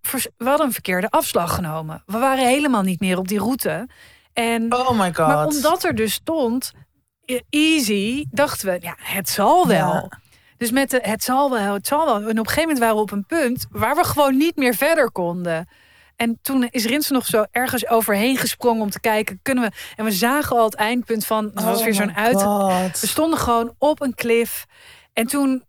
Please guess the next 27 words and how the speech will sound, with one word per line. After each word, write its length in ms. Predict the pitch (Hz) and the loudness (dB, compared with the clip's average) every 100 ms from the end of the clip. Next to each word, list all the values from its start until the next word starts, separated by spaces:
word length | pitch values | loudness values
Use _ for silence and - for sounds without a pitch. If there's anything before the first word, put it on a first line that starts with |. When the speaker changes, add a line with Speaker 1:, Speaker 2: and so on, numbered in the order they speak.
| _ | _
Speaker 1:
zei 240 | - 247 | -2 0
ik, 100 | 226 | 0
"Rins, 200 | - 254 | -2 -4
ik 220 | 247 220 180 | -4 -8 -4
durf 260 | 254 311 | 0 0
het 140 | 240 - | -2 -4
echt 220 | 262 - | -4 -2
niet 160 | 233 | -4
meer. 200 | 196 180 190 | -4 -2 -2
Ik 140 | 202 | -2
durf 220 | 233 269 | -2 0
niet 140 | 254 226 | -2 0
meer 160 | 220 | -2
verder." 300 | - 269 240 | 0 0 0
En 40 | 175 | -2
toen 20 | 175 | -2
zei 120 | 233 | -2
hij, 80 | 233 | -2
"Oké, 200 | 233 277 | -2 0
dan 80 | 262 | 0
gaan 200 | - 233 | 0 -2
we 60 | 190 | -4
terug." 380 | - 277 226 - | -4 -2 -2 -2
En 100 | 226 | -6
toen 160 | 277 | -2
dacht 220 | 254 226 - | 0 0 -2
ik, 220 | 202 | -4